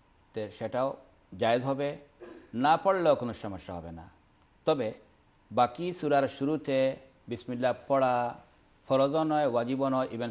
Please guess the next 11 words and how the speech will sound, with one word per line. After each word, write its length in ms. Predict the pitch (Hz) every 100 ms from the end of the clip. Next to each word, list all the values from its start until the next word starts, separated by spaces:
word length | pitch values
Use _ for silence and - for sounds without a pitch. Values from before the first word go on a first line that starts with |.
| -
সুন্নতে 220 | 113 113
মুআক্কাদাও 580 | 113 107 - 110 98 85
নয়, 180 | 60 62 _ _ - 87
just 280 | 131 135 120
মুস্তাহাব 500 | 120 - 120 151 151
হতে 200 | 147 143
পারে 260 | 147 151
বা 180 | 113 110
জায়েজ 300 | 85 110 95
হতে 200 | 87 85
পারে। 200 | 76